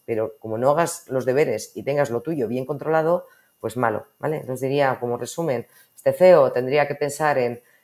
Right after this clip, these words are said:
cómo va a innovar y cómo se plantea el otra cosa, como os decía antes, mercados, uso del producto, sectores diferentes, aplicaciones diferentes. Dos, cómo desarrolla capacidades de,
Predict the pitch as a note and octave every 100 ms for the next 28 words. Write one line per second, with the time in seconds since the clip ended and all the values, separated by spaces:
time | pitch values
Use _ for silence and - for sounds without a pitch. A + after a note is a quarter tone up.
0 | _ - E3 E3+ D#3+ E3 D#3+ D#3 D#3+ D3+
1 | C#3 C#3+ D3 D3+ D3+ D3 D3+ C#3+ B2+ A#2
2 | A#2 - C3+ D3 C#3+ D#3 - C#3 B2+ -
3 | _ _ _ _ _ _ _ _ _ _
4 | - B2 A#2 B2+ C3 G3+ G3+ - A2+ B2+
5 | A#2+ - D3 C#3+ C#3+ C#3+ C#3+ - C3 -
6 | C#3 C3+ C3 B2+ B2+ C#3 - C3+ C3+ C3+
7 | - - - - - C#3+ C3+ C3 C3 C3
8 | C3 C#3 C3+ A#2+ B2 B2+ A#2+ C#3+ C3+ B2+
9 | C3 C3+ C#3+ F3+ F3+ - _ _ _ B2+
10 | D#3 C#3 - D3+ D#3+ D#3 D3 D3+ D3+ D#3+
11 | C#3+ B2 B2 C3 C3+ C#3+ D3 C#3 - -